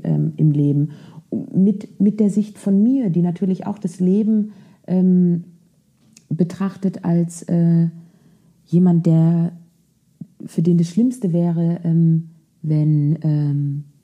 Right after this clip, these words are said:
mein Kind stirbt. Deswegen denke ich natürlich darüber nach, oder meine Eltern. Also ich könnte zum Beispiel sagen, dass ich gewissermaßen in vielen Arbeiten, ähm,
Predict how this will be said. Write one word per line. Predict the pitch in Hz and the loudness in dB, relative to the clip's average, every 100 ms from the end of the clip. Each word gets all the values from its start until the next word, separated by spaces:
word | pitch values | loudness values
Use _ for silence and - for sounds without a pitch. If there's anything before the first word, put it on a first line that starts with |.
| _ | _
mein | - 156 | 0 2
Kind | 156 254 247 | 2 -2 -4
stirbt. | - 147 151 | -6 -6 -4
Deswegen | 160 160 151 | -2 2 2
denke | 165 | 0
ich | 156 | -2
natürlich | 170 202 247 240 | -4 -2 -4 -4
darüber | 175 170 170 | -4 0 2
nach, | 160 165 170 - - - _ - | 2 0 -4 -10 -20 -20 _ -4
oder | 160 151 | 0 2
meine | 147 147 147 | 2 0 0
Eltern. | 180 233 180 165 - - - | -2 -2 -2 -2 -2 -10 -12
Also | 170 170 | -2 0
ich | 175 | 0
könnte | 180 196 185 | 0 0 0
zum | 185 180 | 0 0
Beispiel | 175 175 170 | 0 -2 -2
sagen, | 160 160 208 202 | 0 -2 0 0
dass | 175 | -2
ich | 180 170 - - _ | -2 -6 -10 -20 _
gewissermaßen | - 180 196 196 175 175 180 | -2 -2 0 0 0 0 0
in | 180 175 170 | 0 2 0
vielen | 170 190 208 208 202 202 | -2 -2 0 2 0 -4
Arbeiten, | 175 185 208 214 208 - 190 196 185 - _ _ _ - _ _ _ _ - | -6 -4 -2 -2 -2 -2 -2 -2 -4 -10 _ _ _ -20 _ _ _ _ -8
ähm, | - 185 185 185 185 185 185 185 180 | -2 2 4 4 4 4 2 0 -2